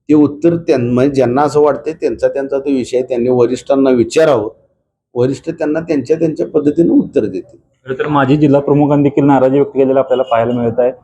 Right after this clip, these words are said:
Speaker 2: वेगळ्या भूमिकेत, अ, असलेले देखील आता समोर येत आहे, याकडे कसं बघता?
Speaker 1: त्यांची काय भूमिका आहे मला माहिती नाही, पण माझी विनंती राहील की सर्वच पदाधिकाऱ्यांनी एक संघ राहून एकत्रितपणे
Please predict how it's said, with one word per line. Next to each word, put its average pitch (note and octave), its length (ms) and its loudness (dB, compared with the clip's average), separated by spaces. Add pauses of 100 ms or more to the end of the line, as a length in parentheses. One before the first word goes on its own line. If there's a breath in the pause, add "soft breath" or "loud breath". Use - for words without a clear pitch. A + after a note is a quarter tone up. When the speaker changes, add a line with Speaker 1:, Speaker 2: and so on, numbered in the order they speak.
(160)
Speaker 2:
वेगळ्या D#3 260 4
भूमिकेत, F3+ 420 0 (100)
अ, E3+ 100 -4 (340)
असलेले D3+ 220 -2
देखील D#3 240 0
आता D3 140 0
समोर C3+ 280 0
येत B2+ 140 4
आहे, A#2+ 140 2 (320)
याकडे D#3 280 2
कसं A2+ 100 -6
बघता? - 220 -12 (1500)
Speaker 1:
त्यांची E3+ 300 0
काय G#3 200 2
भूमिका F#3 340 2
आहे G3 100 2
मला F3 200 2
माहिती D3+ 340 0
नाही, D3+ 280 0 (1300)
पण D3+ 100 2
माझी D3+ 280 4
विनंती E3+ 480 2
राहील E3 340 0
की F#3 340 -6 (300)
सर्वच E3+ 440 2
पदाधिकाऱ्यांनी C#3+ 1080 -2
एक D3+ 180 -4
संघ C3+ 300 -4
राहून B2+ 340 0
एकत्रितपणे B2 800 -6